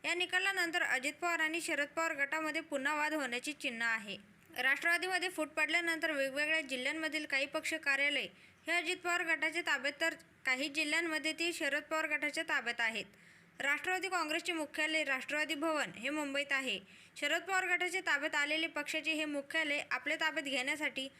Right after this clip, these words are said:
अजित पवार गटाकडून हालचाली सुरू करण्यात आल्याची माहिती समोर आली आहे. निवडणूक आयोगाच्या निकालानंतर नियमानुसार अजित पवार गट येथे असलेल्या राष्ट्रवादी भवन या पक्षाच्या मुख्यालयावर दावा सांगण्याच्या तयारीत आहे. निकालाच्या आधीपासूनच अजित पवार गटाकडून या संदर्भात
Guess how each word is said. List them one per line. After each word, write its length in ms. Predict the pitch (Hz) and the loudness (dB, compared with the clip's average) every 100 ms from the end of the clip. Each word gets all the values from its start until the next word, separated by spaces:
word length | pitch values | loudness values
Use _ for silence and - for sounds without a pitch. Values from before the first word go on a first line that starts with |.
| - - | -20 -6
अजित 240 | 262 269 330 | -4 -2 -2
पवार 280 | 359 349 | 0 0
गटाकडून 500 | 311 302 339 339 349 | 2 0 0 0 0
हालचाली 460 | 320 247 247 277 330 | 0 -2 0 -2 -2
सुरू 240 | 330 285 | 0 -2
करण्यात 300 | 285 285 294 - - - | 0 -2 -2 -6 -12 -6
आल्याची 340 | 247 254 262 | -2 -2 -2
माहिती 380 | 311 285 254 294 | -2 0 -2 -4
समोर 280 | 302 269 247 | -4 -2 0
आली 200 | 226 214 | 0 0
आहे. 300 | 208 214 190 - - | -2 -2 -10 -14 -10
निवडणूक 480 | 262 294 311 320 392 | -4 0 0 -2 0
आयोगाच्या 400 | 349 349 339 359 | 2 2 2 0
निकालानंतर 680 | 302 294 330 349 330 302 311 | 0 0 0 2 0 0 -2
नियमानुसार 640 | 277 269 294 330 330 330 | 0 0 0 0 0 -2
अजित 300 | - 262 277 | 0 -2 -2
पवार 260 | 285 311 311 | -2 0 0
गट 180 | 311 285 - - - - | 0 -2 -6 -16 -14 -2
येथे 260 | 294 320 | -2 2
असलेल्या 500 | 359 320 330 359 339 | 2 2 2 2 4
राष्ट्रवादी 480 | 339 294 - 320 330 | 2 0 0 0 0
भवन 360 | 320 320 302 294 | 0 0 0 -2
या 80 | 302 | -2
पक्षाच्या 440 | 320 - 320 320 | -2 -2 0 0
मुख्यालयावर 680 | 294 180 311 320 311 311 285 | -2 -2 0 2 2 0 -2
दावा 320 | 269 262 311 | 0 0 0
सांगण्याच्या 480 | 320 285 277 277 320 | 0 0 -2 -2 -2
तयारीत 400 | 302 254 247 247 | 2 2 0 0
आहे. 280 | 240 220 202 202 - - - | 0 -2 -8 -12 -20 -20 -8
निकालाच्या 520 | 269 294 349 359 392 | -4 0 2 4 4
आधीपासूनच 600 | 349 320 330 330 349 359 | 2 0 -2 0 -2 -2
अजित 300 | - 269 302 | -2 -2 -4
पवार 320 | - 339 339 | -2 0 0
गटाकडून 420 | 302 302 330 330 311 | 0 0 0 0 0
या 200 | 320 339 | 0 0
संदर्भात 460 | 311 277 294 311 | -2 -2 0 -2